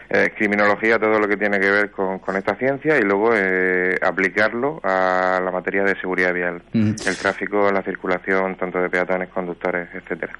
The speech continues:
Speaker 2: Bueno, de hecho, yo no sé si este es el, el concepto que podemos manejar, eh, Juan Antonio,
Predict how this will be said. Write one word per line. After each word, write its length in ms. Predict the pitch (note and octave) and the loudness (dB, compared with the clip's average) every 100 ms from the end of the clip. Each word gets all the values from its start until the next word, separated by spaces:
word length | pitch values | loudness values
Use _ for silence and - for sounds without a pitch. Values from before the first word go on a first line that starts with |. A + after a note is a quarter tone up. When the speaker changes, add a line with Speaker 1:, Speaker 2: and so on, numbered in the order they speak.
| - | -2
Speaker 2:
Bueno, 240 | C3+ C3 | 2 4
de 120 | G#2 | 2
hecho, 260 | A#2 B2+ D3 | 2 2 2
yo 100 | B2+ | 2
no 120 | A#2+ | 2
sé 140 | A2+ G2+ | 0 0
si 320 | G#2 G2 F#2+ | 2 4 4
este 220 | F#2 A2 | 2 0
es 100 | F#2+ | 2
el, 320 | G2+ F#2 F#2+ F#2 | 2 2 0 0
el 160 | F#2 | -2
concepto 420 | F#2 F#2 G#2+ G2 | -2 -2 -2 0
que 100 | G2 | 0
podemos 320 | F#2+ G2+ G#2+ G#2 | 2 2 2 2
manejar, 540 | G2+ F#2+ G2+ A2 B2+ A2 | 0 0 2 2 0 -4
eh, 640 | F#2 F2+ F2 F2 E2+ F2 | -2 0 0 -2 -2 -4
Juan 140 | F2 G2 | -2 0
Antonio, 400 | F2+ A2 A#2 | 2 2 2